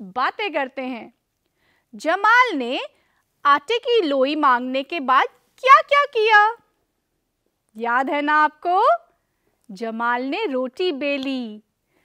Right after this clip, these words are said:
रोटी पर सूखा आटा लगाया और कटोरी रखकर रोटी को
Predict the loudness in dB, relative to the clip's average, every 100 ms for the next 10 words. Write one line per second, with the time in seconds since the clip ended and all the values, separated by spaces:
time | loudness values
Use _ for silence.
0 | _ _ -4 -4 -2 -2 -2 -2 -4 -2
1 | -2 -4 _ _ _ -8 -2 -2 -2 -2
2 | -2 0 0 2 0 2 0 0 0 0
3 | 0 -2 -10 _ _ _ _ _ -2 4
4 | 6 4 4 2 0 _ _ _ _ _
5 | _ -6 -2 -2 0 2 4 4 2 _
6 | -2 0 0 0 0 -2 -10 0 2